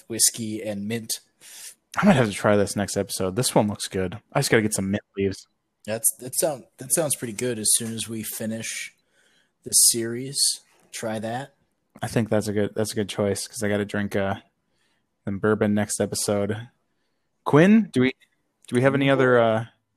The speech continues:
Speaker 2: got any other drinks we need to hit on here?
Speaker 1: You know, I, I think that's good for this week. We've,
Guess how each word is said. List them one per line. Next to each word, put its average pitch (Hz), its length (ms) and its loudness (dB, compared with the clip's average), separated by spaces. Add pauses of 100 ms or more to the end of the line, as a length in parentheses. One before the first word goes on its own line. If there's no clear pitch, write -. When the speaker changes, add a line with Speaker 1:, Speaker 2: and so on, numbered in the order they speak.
(440)
Speaker 2:
got 160 100 0
any 143 100 0
other 127 140 4
drinks 107 680 -2 (100)
we 156 140 0
need 160 160 4
to 160 80 4
hit 170 100 6
on 170 160 2
here? 185 320 0 (1800)
Speaker 1:
You 160 100 -2
know, 202 100 4
I, 170 220 0 (180)
I 160 100 -2
think 170 360 -4
that's 160 240 -4
good 139 220 -4
for 135 160 -6
this 120 260 -2
week. 139 500 -8
We've, 120 540 -6